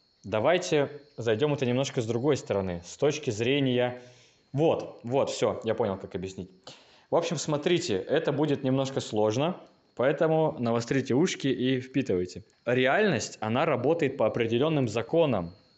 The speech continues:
и ты, человек,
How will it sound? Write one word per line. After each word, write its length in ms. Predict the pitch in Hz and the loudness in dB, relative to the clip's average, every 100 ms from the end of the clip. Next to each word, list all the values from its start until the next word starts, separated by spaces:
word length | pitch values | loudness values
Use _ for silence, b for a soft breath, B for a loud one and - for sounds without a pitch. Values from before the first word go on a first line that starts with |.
| - | -10
и 480 | 113 113 117 117 107 - _ _ | -4 -2 0 0 -2 -8 _ _
ты, 340 | 143 185 240 - _ _ _ _ _ _ | 0 2 0 -4 _ _ _ _ _ _
человек, 800 | - - 120 107 104 101 131 - | -8 -2 2 2 2 0 0 -4